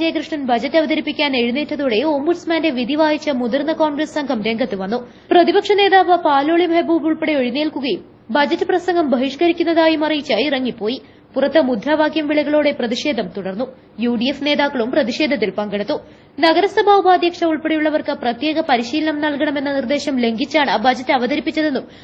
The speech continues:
അതിനാലാണ് ബജറ്റ് ബഹിഷ്കരിച്ചതെന്നും പ്രതിപക്ഷ നേതാവ് പറഞ്ഞു. പ്രതിപക്ഷ അഭിപ്രായങ്ങളെ കേൾക്കാനോ കൂടിയാലോചനകൾ നടത്താനോ തയ്യാറാകാതെ ജനാധിപത്യ വിരുദ്ധ നിലപാടാണ് ചെയർമാൻ ഉൾപ്പെടെയുള്ളവർ സ്വീകരിക്കുന്നതെന്നും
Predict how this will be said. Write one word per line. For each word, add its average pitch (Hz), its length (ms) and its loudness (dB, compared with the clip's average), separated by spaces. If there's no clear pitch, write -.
അതിനാലാണ് 392 520 4
ബജറ്റ് 320 340 -2
ബഹിഷ്കരിച്ചതെന്നും 302 840 -2
പ്രതിപക്ഷ 349 400 0
നേതാവ് 339 480 4
പറഞ്ഞു. 214 260 -2
പ്രതിപക്ഷ 269 460 0
അഭിപ്രായങ്ങളെ 302 520 2
കേൾക്കാനോ 240 440 0
കൂടിയാലോചനകൾ 339 840 4
നടത്താനോ 311 480 0
തയ്യാറാകാതെ 294 640 2
ജനാധിപത്യ 370 600 4
വിരുദ്ധ 359 200 2
നിലപാടാണ് 302 520 0
ചെയർമാൻ 285 460 0
ഉൾപ്പെടെയുള്ളവർ 311 600 0
സ്വീകരിക്കുന്നതെന്നും 269 880 -2